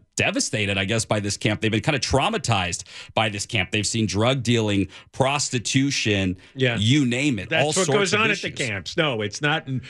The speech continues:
Speaker 2: uh, uh, noble and wonderful. And, uh, I, I, the,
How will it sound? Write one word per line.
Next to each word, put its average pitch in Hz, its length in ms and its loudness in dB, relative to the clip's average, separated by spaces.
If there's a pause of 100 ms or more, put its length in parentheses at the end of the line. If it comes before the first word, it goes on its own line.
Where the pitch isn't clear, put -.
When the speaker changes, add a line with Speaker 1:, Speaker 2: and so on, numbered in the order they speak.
(200)
Speaker 2:
uh, 113 160 0 (140)
uh, 107 100 0 (120)
noble 143 640 2
and 107 180 -6
wonderful. 139 720 0
And, 101 220 -2
uh, 95 240 -2 (1080)
I, - 20 -2 (300)
I, - 40 -2 (300)
the, 160 1120 -6